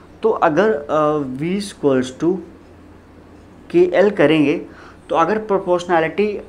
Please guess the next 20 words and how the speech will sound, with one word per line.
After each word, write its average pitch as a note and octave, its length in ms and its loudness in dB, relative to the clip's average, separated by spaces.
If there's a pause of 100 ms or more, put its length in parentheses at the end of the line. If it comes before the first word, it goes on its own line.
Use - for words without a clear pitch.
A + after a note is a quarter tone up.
अगर D#3+ 180 -2
ये G3+ 240 4
equal D3+ 400 2
to F3 140 -2
है, E3 60 0
अगर F3+ 260 -2
K G3+ 220 -4
को G#3 100 -2
हटाएं D3+ 560 -2 (480)
तो F#3+ 120 2
V E3 240 0
डायरेक्टली E3 440 0
proportional E3 560 -8 (160)
L E3 160 2
होगा, C#3+ 420 -2 (2250)
V F3 200 0
डायरेक्टली D#3+ 420 0
प्रोपोर्शनल E3+ 600 -4
L - 20 -4
होगा D3 360 -4